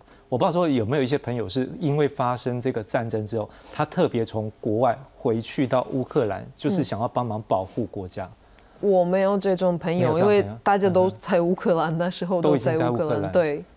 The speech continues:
Speaker 1: 嗯哼。
Speaker 2: 嗯。
Speaker 1: 那还有一个说，大家也都会有想说，如果发生战争的时候，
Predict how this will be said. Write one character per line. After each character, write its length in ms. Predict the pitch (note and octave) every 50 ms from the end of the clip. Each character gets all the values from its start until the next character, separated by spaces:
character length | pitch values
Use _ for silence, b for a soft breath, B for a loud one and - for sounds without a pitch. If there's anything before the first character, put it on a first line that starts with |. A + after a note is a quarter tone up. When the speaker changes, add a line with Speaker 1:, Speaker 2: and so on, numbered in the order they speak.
| _ -
Speaker 1:
嗯 100 | A#2+ G#2+
哼。 180 | G2+ A2+ G#2+ -
Speaker 2:
嗯。 300 | F3+ F3 D#3+ D3+ C#3+ C#3+
Speaker 1:
那 140 | G#3 G#3+ E3+
还 160 | - D3 D3
有 60 | C3
一 60 | B2
个 100 | B2 A2+
说， 180 | G2 B2+ B2+ A#2+
大 180 | - - C#3+
家 160 | C3+ C3+ C3+ C3+
也 140 | A#2+ G#2
都 160 | G2+ - A#2+ A#2
会 140 | C3+ B2+
有 120 | A2 G2+ G#2+
想 220 | G2+ - G#2 F2+
说， 100 | G2 A2+
如 80 | A#2+ C3+
果 80 | B2+
发 200 | G#2 - A#2 A2
生 160 | A2 A#2 A#2 A2
战 180 | - A#2 G#2
争 220 | G2+ - A2 G#2 G#2+
的 120 | G#2 G2
时 240 | G2 - - G2+ F2+
候， 280 | F2 - A2 F#2 E2